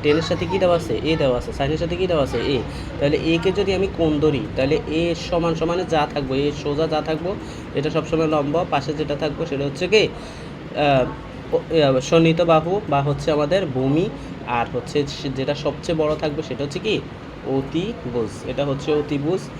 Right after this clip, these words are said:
এটা হচ্ছে লম্ব, আর এটা হচ্ছে ভূমি, ঠিক আছে?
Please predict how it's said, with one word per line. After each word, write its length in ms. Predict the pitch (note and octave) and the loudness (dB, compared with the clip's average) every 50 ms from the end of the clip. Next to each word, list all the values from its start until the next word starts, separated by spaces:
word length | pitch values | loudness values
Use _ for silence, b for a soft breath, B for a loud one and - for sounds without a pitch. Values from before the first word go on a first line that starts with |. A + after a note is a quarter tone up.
| B B B B B B - | B B B B B B 0
এটা 100 | B2 B2+ C3 C3+ | 2 2 2 2
হচ্ছে 220 | B2+ - - D#3 C#3+ C3+ C3+ | 0 -2 0 0 0 2 2
লম্ব, 340 | C3+ C3 C3 C3+ C3+ C3 D3 D#3+ F3 G3+ - - - - - - - - - - - - - - - - - - | 2 2 2 2 2 2 2 2 2 0 -2 -6 -10 -12 -12 -12 -12 -10 -10 -12 -12 -12 -12 -12 -12 -10 -8 -4
আর 80 | A#2 A#2 A2+ | -2 -2 -2
এটা 140 | A2 - C3+ C#3 | -2 -2 -2 -2
হচ্ছে 240 | C3 - - - F3+ A3 - - - - - - G2+ A2+ | -2 -2 -4 -4 -2 -2 -4 -6 -10 -10 -10 -8 -4 -2
ভূমি, 300 | A#2 A2+ A2+ A2+ A2+ G#2 G2+ - | -2 0 0 -2 -4 -6 -6 -6
ঠিক 120 | - D#3 E3+ G#3 | -4 -2 -2 -2
আছে? 140 | - - B2+ | -4 -4 -6